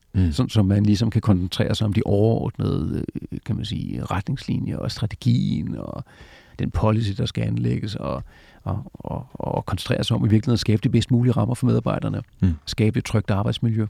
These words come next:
Speaker 2: Skabe et, øh, et arbejdsmiljø, hvor at det er ok, og kan man sige, og, hvad lige vil sige, at sige chefen imod. Fordi at jeg altid tror, at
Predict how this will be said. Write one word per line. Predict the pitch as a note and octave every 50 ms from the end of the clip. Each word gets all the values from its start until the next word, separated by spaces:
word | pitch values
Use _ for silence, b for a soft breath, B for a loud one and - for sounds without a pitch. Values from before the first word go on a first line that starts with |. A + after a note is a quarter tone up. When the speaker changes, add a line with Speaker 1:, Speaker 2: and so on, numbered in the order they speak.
| - _ - - - - - - - - - _ _ _ _ - - - - -
Speaker 2:
Skabe | - - A2+ G2+ G#2+ A#2 - - -
et, | A2 G2 - _ - -
øh, | G2+ G2 F#2 F#2 F#2+ - b b b b b b b b b b b b b b b
et | - -
arbejdsmiljø, | G#2+ F#2 G2 A#2+ B2+ - - B2 A2 G2+ G2+ G2+ G2
hvor | F#2 F#2 G#2 - - -
at | - G2+
det | G2+ G#2 A2
er | A2+
ok, | - - - - A2+
og | A2 - - - - G#2+ G2+
kan | - - G#2+
man | A#2
sige, | - F#2+ G#2+ A2 - A2+ -
og, | - - -
hvad | - -
lige | G#2 G2+
vil | B2 A#2
sige, | - -
at | -
sige | - B2+ -
chefen | - C#3 C3+ - - - C3+
imod. | B2 A#2 A#2+ B2+ - _ _ _ - b b b b b b b b b b b
Fordi | - A#2 G2 G#2 - -
at | A2+ - - - - -
jeg | - - G#2+
altid | A2 A2 - A#2 A2+
tror, | - - - - -
at | - -